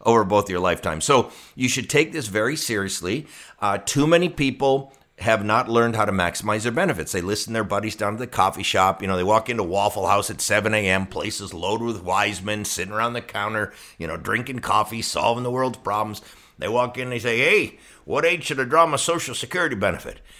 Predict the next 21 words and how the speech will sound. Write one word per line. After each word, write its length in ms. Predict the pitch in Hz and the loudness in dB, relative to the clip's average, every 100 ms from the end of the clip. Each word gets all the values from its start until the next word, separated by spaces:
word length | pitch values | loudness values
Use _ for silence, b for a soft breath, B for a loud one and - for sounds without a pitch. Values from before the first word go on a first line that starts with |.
| b b | b b
And 180 | - 95 | -4 0
you 80 | 107 | 2
know 140 | 120 | 4
what 140 | 135 120 | 2 2
the 60 | |
wise 280 | 110 127 127 | 4 4 4
men 160 | 127 107 | -4 2
tell 200 | 131 151 | 4 6
them? 220 | 170 147 101 | 4 0 -6
"Oh 160 | 98 | -4
man, 260 | 101 107 85 | -2 -2 -4
haven't 180 | 113 120 | -6 -6
been 120 | 104 | -4
reading 180 | 127 104 | -4 -4
the 60 | |
papers. 400 | - 139 202 180 | -2 -2 -2 -8
This 100 | 156 | -8
place 260 | - - - | -8 -8 -6
is 60 | |
going 240 | - 101 73 | -6 -6 -4
broke. 480 | 131 254 - - | 0 0 -2 -16